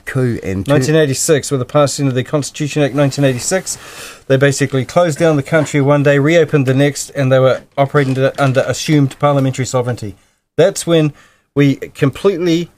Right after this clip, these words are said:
Speaker 2: obliterated any link to any type of democracy. From then on, we were basically, all we've been electing is directors of a company, and we changed the deck chairs on the Titanic
Speaker 1: Now, hang
Speaker 2: because
Speaker 1: on,
Speaker 2: the country's
Speaker 1: hang on,
Speaker 2: stuffed.
Speaker 1: get it right. Don't you mean corporate?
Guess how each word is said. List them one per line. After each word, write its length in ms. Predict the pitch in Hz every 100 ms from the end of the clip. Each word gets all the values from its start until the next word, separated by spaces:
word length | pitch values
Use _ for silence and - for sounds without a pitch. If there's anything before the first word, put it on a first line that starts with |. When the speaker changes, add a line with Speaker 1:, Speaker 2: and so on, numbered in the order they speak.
| _ _ _ -
Speaker 2:
obliterated 680 | 120 151 160 156 147 135 -
any 220 | 156 156
link 240 | 143 143 -
to 140 | 139
any 220 | 113 143 131
type 240 | - 131
of 80 | 123
democracy. 580 | 123 117 - - 120 107
From 240 | - 123
then 180 | 135 151
on, 220 | 147 139
we 100 | 127
were 80 | 131
basically, 680 | 131 131 - 135 135 123 113 _ _
all 120 | 139 151
we've 160 | 151
been 180 | 151 139
electing 440 | 131 135 - 127 -
is 380 | 127 123 120 -
directors 560 | - 131 139 147 135
of 180 | - 127
a 60 | 113
company, 500 | - 156 160 156 151 _ _ _
and 220 | 131 131
we 80 | 123
changed 400 | 117 147 131 -
the 40 | 117
deck 360 | - 156 -
chairs 500 | - 147 139 135 - - -
on 120 | 131
the 60 | 113
Titanic 580 | 135 120 127 107 95
Speaker 1:
Now, 140 | 117 117
hang 180 | 120 127
Speaker 2:
because 100 | 110
Speaker 1:
on, 40 |
Speaker 2:
the 60 | 113
country's 220 | 131 127
Speaker 1:
hang 60 | 113
on, 80 | 110
Speaker 2:
stuffed. 180 | 110 104
Speaker 1:
get 100 | 110
it 80 |
right. 280 | 87 98 78 - _ _ _ _
Don't 160 | 104 107
you 80 | 117
mean 180 | 113 107
corporate? 460 | - 107 - -